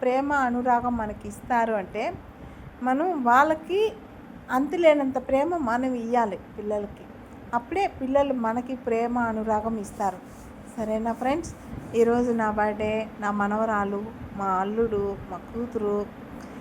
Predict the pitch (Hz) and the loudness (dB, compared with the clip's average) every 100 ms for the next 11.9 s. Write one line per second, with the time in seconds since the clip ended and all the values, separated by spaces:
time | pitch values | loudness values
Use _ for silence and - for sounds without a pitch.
0 | - - 233 240 240 247 277 262 - - | -12 0 4 6 6 6 6 2 -2 -2
1 | 220 220 233 226 226 233 247 214 202 196 | -2 2 4 6 6 4 4 4 2 4
2 | 190 208 208 196 202 180 - - - - | 6 6 2 0 0 0 -2 -10 -12 -12
3 | - - 208 233 311 349 - - - - | -12 0 2 4 2 -2 -8 -14 -14 -2
4 | 254 269 302 277 247 247 262 262 247 254 | 2 4 8 8 8 4 6 6 6 6
5 | 240 269 262 233 233 254 294 262 240 226 | 6 2 4 4 4 2 2 2 6 6
6 | 220 220 226 220 226 233 - 233 - 269 | 6 4 2 0 0 -6 -4 -4 -2 -2
7 | 226 185 190 254 415 - - - - - | 0 0 2 2 2 -4 -16 -16 -16 -2
8 | 233 262 320 294 262 269 269 294 415 381 | 2 2 6 8 6 4 2 4 4 2
9 | - - - - 220 240 - 269 277 254 | -8 -16 -16 -14 0 0 2 0 4 6
10 | 220 214 226 - - - 220 220 202 190 | 6 6 0 -4 -14 -4 -2 2 2 0
11 | 196 - 226 240 - 254 208 202 214 | -4 -2 0 0 0 2 2 2 0